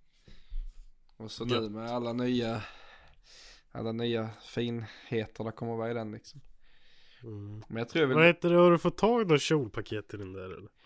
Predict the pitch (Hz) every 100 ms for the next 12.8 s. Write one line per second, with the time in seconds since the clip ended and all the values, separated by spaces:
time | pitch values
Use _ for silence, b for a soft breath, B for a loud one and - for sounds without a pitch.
0 | b b 117 127 143 156 151 139 - 185
1 | 151 202 - 131 127 127 131 143 151 147
2 | 135 160 - 139 123 120 156 139 - 151
3 | - - 151 - 107 - 147 - b b
4 | b b 151 175 - 117 110 120 131 156
5 | 156 151 165 190 127 131 156 131 - 127
6 | 139 107 - - _ _ - 127 127 131
7 | 131 135 131 131 127 120 131 131 131 120
8 | - 127 113 107 110 107 104 110 107 _
9 | b b b b b b b - 104 104
10 | 110 120 120 120 120 - 139 123 127 -
11 | 131 127 110 113 123 123 - 113 120 120
12 | 123 - - 131 131 117 113